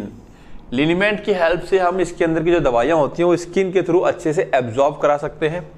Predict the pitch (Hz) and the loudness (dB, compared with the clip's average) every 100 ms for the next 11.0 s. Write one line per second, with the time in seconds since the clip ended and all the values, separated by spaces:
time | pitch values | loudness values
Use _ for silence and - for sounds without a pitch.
0 | - - - - - - 123 113 139 170 | -20 -20 -20 -20 -20 -12 -10 0 2 2
1 | 220 214 220 220 202 226 190 196 214 196 | 2 4 4 2 2 0 2 0 0 -2
2 | 196 202 202 208 - - - - 147 143 | -2 2 2 2 -4 -16 -10 -2 0 0
3 | 151 190 151 156 185 196 196 208 208 214 | 2 2 2 0 2 0 -2 -2 0 0
4 | 247 240 240 196 160 113 - - - - | 0 0 0 0 -2 -4 -14 -20 -20 -20
5 | - - - - - - 127 120 139 160 | -18 -18 -16 -16 -16 -12 -4 0 2 2
6 | 185 - 143 156 156 156 151 175 120 - | 0 0 0 0 2 0 2 2 0 -6
7 | - - - - - - 151 143 160 139 | -20 -20 -20 -20 -20 -6 -2 2 2 4
8 | 135 156 151 175 160 135 151 139 131 139 | 2 2 0 -2 2 0 2 2 2 0
9 | 135 147 139 185 180 135 127 127 135 127 | 0 0 2 0 0 0 0 2 0 2
10 | 139 127 135 117 143 147 110 123 110 - | 0 0 -4 -4 0 0 0 -2 -2 -6